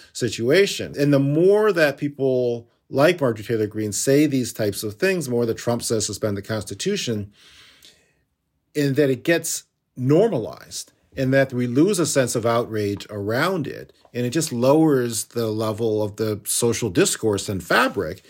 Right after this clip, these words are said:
to the extent that that level of, frankly, I mean, certainly radical, but not treasonous behavior is just simply tolerated, and we just kind of move on.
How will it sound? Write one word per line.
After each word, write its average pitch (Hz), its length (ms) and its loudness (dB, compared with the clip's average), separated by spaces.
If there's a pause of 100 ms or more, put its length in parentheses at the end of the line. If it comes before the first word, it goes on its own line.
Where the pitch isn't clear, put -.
(220)
to 135 100 2
the 117 140 2
extent 113 400 -2
that 98 220 -6
that 127 280 0
level 110 580 0
of, 98 480 -4 (400)
frankly, 165 640 0
I 107 40 -6
mean, 110 240 -2
certainly 147 320 4
radical, 120 600 4
but 101 220 -2
not 123 220 0
treasonous 113 720 0
behavior 101 800 -2 (720)
is 131 240 0
just 127 380 0
simply 113 880 -4 (640)
tolerated, 117 840 2
and 104 260 -6
we 98 80 -4
just 101 240 -4
kind 85 200 -12
of 90 120 -10
move 92 260 -4
on. 90 460 0